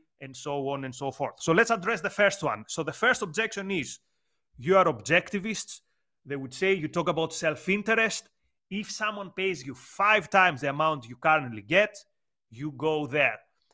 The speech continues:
There's not gonna be any problem with you. You're not gonna be the torturer or the executioner.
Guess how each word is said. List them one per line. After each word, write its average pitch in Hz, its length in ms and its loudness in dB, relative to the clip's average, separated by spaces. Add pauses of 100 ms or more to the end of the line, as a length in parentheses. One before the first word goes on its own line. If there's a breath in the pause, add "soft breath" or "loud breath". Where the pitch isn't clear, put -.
(120)
There's 143 220 -10
not 170 180 -4 (180)
gonna 156 160 -2
be 143 140 -4
any 143 140 -4
problem 196 460 2
with 185 200 -4
you. 196 160 -2
You're 175 200 -2
not 208 180 -6
gonna 151 160 -8
be 131 160 -10
the 131 100 -12
torturer 151 540 -8
or 147 120 -8
the 139 140 -4
executioner. 214 880 -4